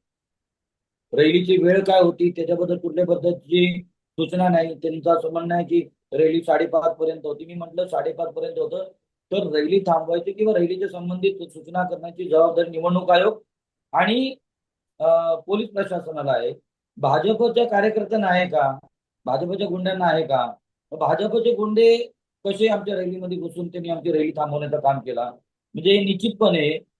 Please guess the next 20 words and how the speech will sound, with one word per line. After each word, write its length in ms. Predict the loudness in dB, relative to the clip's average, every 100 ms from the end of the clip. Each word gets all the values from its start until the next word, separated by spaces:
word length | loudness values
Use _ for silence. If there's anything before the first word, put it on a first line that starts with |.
| _ _
पोलीस 320 | 0 4 4 2
प्रशासन 500 | 0 0 -2 -2 -2
पण 160 | -2
त्या 100 | 0
ठिकाणी 340 | 0 -2 -4 -6
नाहीये, 540 | -4 -2 0 -2 -6 _ _ _
निवडणूक 460 | -6 -2 0 2 2
आयोगाचे 360 | 4 2 0 0
कर्मचारी 520 | 0 -2 -2 -2 -2
नाहीये. 480 | -4 -2 4 4 2 _ _ _ -4
Normally 500 | 0 0 0 -2 -2
काय 220 | -2 -2
असतं, 240 | -4 -6 -6
आम्ही 260 | -6 -6 -8
आता 340 | -4 -4 -2
लोकसभा, 400 | -4 -6 -4 -4
विधानसभेला 580 | -2 -4 -6 -8 -8 -6
जी 120 | -8
निवडणुका 380 | -12 -16 -8 -4
लढल्यात, 580 | -4 -2 0 0 -4